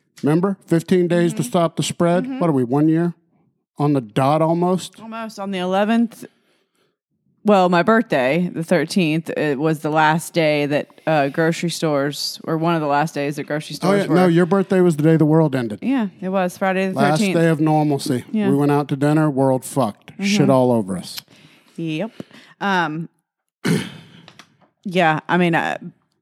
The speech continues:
Speaker 2: I'm personally not gonna get the vaccine. Don't think it's, it's, there's
Speaker 1: I'm
Speaker 2: more
Speaker 1: not
Speaker 2: people out
Speaker 1: jumping.
Speaker 2: there that
Speaker 1: Yeah, I, everyone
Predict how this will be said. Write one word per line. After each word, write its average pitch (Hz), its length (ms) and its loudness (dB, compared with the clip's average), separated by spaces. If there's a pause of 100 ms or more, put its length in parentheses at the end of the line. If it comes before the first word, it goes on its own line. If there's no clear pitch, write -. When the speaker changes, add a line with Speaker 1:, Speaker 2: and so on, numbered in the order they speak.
(120)
Speaker 2:
I'm 185 200 4
personally 175 460 0
not 160 180 0
gonna 165 180 0
get 151 240 -2
the 160 160 0
vaccine. 160 840 -2 (1200)
Don't 170 340 -2
think 156 280 -2 (140)
it's, - 320 -12
it's, - 280 -8 (140)
there's 175 240 0
Speaker 1:
I'm 135 100 4
Speaker 2:
more - 120 4
Speaker 1:
not 123 80 0
Speaker 2:
people 202 240 2
out 160 160 2
Speaker 1:
jumping. - 80 0
Speaker 2:
there 151 220 0
that 147 300 -4
Speaker 1:
Yeah, 110 220 -4 (100)
I, 123 160 0 (240)
everyone 151 640 2